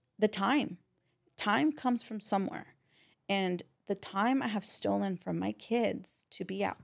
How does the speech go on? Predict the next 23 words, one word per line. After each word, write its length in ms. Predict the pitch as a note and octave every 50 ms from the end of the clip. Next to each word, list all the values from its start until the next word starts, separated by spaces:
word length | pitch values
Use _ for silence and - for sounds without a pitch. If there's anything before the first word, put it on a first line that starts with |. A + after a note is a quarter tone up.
| - E3+
work, 420 | F3 E3 E3 - F#4 - - - - _ _ _ _ _ _ _ _ _
to 120 | - - G#3
work 220 | G3 F#3+ F3+ - -
tax 380 | - - E3+ F#3 G#3 - -
seasons, 640 | - A#3+ A#3+ A3+ B3 B3+ B3+ B3+ B3+ - - - - -
to 160 | - G#3 G3
work, 380 | F#3 G3 F#3 F#3 F3+ F#3 - - _ _ - - _ _
you 140 | - G3 G3
know, 180 | F#3+ F3+ E3+ E3
seventy-hour 920 | - - - A3 G#3+ G#3+ A3+ A#3 A3 A3 A3 G#3 G#3 G#3 G#3+ G#3 G#3 G3+
weeks, 480 | F#3 F#3+ G3+ A3 A3 G3+ G#3+ - - - _
eighty-hour 800 | F3 F#3 G#3+ A3 A3+ A3 - - F#3+ F#3+ G#3 G#3 G#3 G3+ G3 F#3+
weeks, 560 | F3+ F#3 G#3 A3+ G#3+ - - - - - - - - - - _ _ -
you 100 | F#3+ F#3
know, 220 | F3 E3+ E3 E3 - _ _ _ _ _ _
and 460 | F#3+ F#3+ F3+ E3+ E3 E3 E3 D#3+ -
be 180 | - F#3+ - -
able 280 | F#3+ F#3+ G3 G3+ G3+
to 200 | G3 - - G3+
pull 400 | F#3 - - - G3+ G3 F#3+ - -
off 480 | - F#3 G3 G3 F#3 F3+ - - - _
tax 340 | - - F3 - - - -
seasons 580 | - F3 E3 D#3 - E3 D#3+ E3 E3 D#3+ -